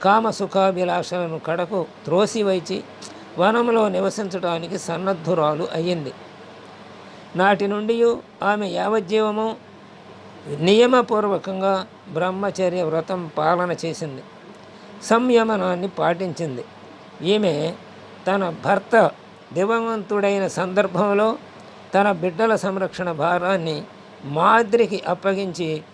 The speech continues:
తాను తన భర్తను అనుగమించాలని ఆలోచించుకుంది.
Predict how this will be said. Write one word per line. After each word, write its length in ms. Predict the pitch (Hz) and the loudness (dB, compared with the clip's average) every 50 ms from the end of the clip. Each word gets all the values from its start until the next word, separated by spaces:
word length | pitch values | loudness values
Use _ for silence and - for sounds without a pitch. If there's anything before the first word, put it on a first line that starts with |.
| - - - - - - | -20 -20 -20 -20 -8 -2
తాను 280 | 170 190 202 214 214 202 | 0 2 2 2 0 0
తన 260 | 156 185 185 175 170 | 0 0 0 0 -2
భర్తను 560 | 160 123 143 160 170 180 - 220 214 202 180 - - | -2 -2 -2 -2 -2 -2 0 0 0 0 0 -4 -2
అనుగమించాలని 920 | 151 165 180 196 202 214 208 196 185 170 - 170 170 165 160 156 170 202 - - - | -2 0 0 2 2 2 2 0 0 -2 0 0 0 2 2 0 -2 -4 -4 -6 -4
ఆలోచించుకుంది. 880 | 160 160 180 190 202 202 170 180 175 151 - 160 151 160 156 135 120 - | 0 0 2 4 4 2 2 -2 -6 -6 -6 -6 -4 -2 -4 -4 -6 -12